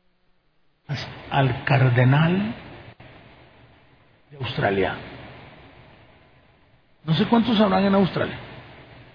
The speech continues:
pero el cardenal principal que estaba de asesor del Papa hace dos semanas,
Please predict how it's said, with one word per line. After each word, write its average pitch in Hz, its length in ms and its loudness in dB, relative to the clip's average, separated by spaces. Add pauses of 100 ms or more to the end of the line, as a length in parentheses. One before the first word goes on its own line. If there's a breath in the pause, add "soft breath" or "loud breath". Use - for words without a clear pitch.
(800)
pero 135 180 -20 (380)
el 147 160 -20 (160)
cardenal 139 880 2
principal - 1080 2 (1300)
que 160 100 -2
estaba 214 840 2 (100)
de 160 80 4
asesor 180 680 0 (100)
del 131 180 2 (160)
Papa - 400 0 (2750)
hace 160 220 -2
dos 180 180 2
semanas, 175 400 -2